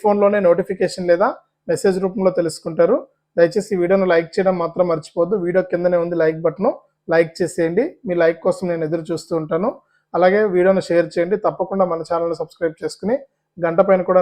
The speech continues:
నొక్కి ప్రతి వీడియోను కూడా మీరు మిస్ అవ్వకుండా ఎప్పటికప్పుడు మీ ఫోన్లోనే నోటిఫికేషన్ లేదా మెసేజ్ రూపంలో అయితే తెలుసుకోండి. ఇక వివరాల్లోకి అయితే వెళ్దాం.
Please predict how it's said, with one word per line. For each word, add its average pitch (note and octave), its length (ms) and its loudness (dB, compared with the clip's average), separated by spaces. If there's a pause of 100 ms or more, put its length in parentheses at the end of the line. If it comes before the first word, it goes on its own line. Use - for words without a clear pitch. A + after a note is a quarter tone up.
నొక్కి E3+ 200 -2 (100)
ప్రతి E3+ 240 0
వీడియోను F3+ 300 0
కూడా F3 160 2
మీరు E3 180 -2
మిస్ D#3 200 -8
అవ్వకుండా F3 320 0 (440)
ఎప్పటికప్పుడు F#3 580 0
మీ E3+ 60 -2 (100)
ఫోన్లోనే F3 360 0 (380)
నోటిఫికేషన్ F3+ 600 -2
లేదా F#3 140 2 (100)
మెసేజ్ E3 320 -2
రూపంలో E3 260 -8
అయితే D#3 120 -10 (100)
తెలుసుకోండి. E3 480 -2 (480)
ఇక - 80 -4 (120)
వివరాల్లోకి G3 460 6
అయితే F#3 220 0
వెళ్దాం. E3 240 2